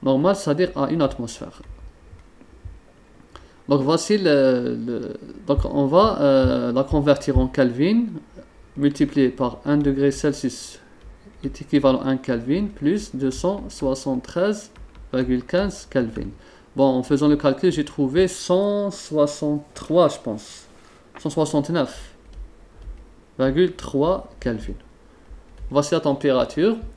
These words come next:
Donc on remplace. On a le, le A prime, on a le B, le C, c'est, euh, c'est bon, on les a déterminés tout à l'heure, les voici.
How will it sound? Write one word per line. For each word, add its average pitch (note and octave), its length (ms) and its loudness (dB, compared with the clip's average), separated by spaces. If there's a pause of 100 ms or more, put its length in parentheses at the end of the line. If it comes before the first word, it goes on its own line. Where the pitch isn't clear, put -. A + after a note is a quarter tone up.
(420)
Donc F#3+ 160 4
on G#3+ 140 4
remplace. C3+ 580 2 (160)
On D3 160 2
a F3 100 6
le, C3 600 2
le B2+ 260 0
A C3 300 0 (100)
prime, C3 380 -4
on A#2+ 180 -2
a F#3+ 380 2
le C3 160 2
B, B2+ 260 4
le B2+ 100 0
C, B2+ 280 -2
c'est, A#2+ 240 -6
euh, A2+ 400 -4
c'est C3+ 180 0
bon, C3 140 0
on - 20 0
les B2 160 0
a C3 60 2
déterminés C3+ 420 0
tout - 220 -10
à A2+ 80 -2
l'heure, D3 200 2
les C3+ 120 0
voici. C#3 580 -2